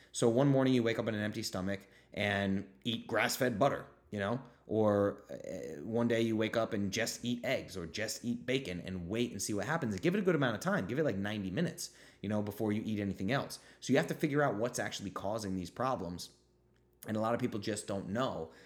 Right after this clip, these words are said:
because it's, it's just a matter of science. Like, in science, they try to remove as many variables as possible and just test for one thing. So food sensitivities can be really, really tricky because, and then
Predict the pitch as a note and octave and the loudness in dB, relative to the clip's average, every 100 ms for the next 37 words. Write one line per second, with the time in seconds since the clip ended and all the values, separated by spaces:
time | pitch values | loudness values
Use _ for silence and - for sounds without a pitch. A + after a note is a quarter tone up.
0 | - A2 G#2+ A2+ G#2 F#2+ - G#2+ G#2 - | -12 -8 -4 0 0 0 -4 -4 -6 -8
1 | - - - C#3 C#3 A#2 G2+ - D#3+ F#2 | -10 -6 -4 -2 0 0 -2 -2 -2 -4
2 | F2 F#2 F#2+ - C#3 G#2+ B2+ - F2+ F#2+ | -6 -6 -4 -2 -2 -2 -6 -6 -8 -6
3 | G2 G2 F2 G#2 F#2+ F#2 G2 F#2 F#2 F#2 | -4 -4 -4 -4 -4 -4 -6 -4 -6 -6
4 | F2+ F2 E2+ A2+ A2 F#2 F#2 F2+ F2 - | -8 -10 -10 -8 -8 -6 -6 -6 -6 -6
5 | F#2 - F#2 E2+ F2 E2+ G#2 D#2 - - | -8 -6 -4 -4 -4 -2 -2 -2 -8 -16
6 | - - A2+ - D#3+ E3 C#3+ C#3 A#2+ A2 | -14 2 4 8 8 10 6 6 4 4
7 | - A2+ A2 F#2+ G2+ G2+ G2+ G2 D3 A2+ | 2 2 4 4 4 6 4 6 4 4
8 | E2+ - - - G2+ A2+ G#2+ F#2 - B2 | -4 -8 -8 -2 4 6 6 4 2 4
9 | A#2+ D3 F3 | 8 10 8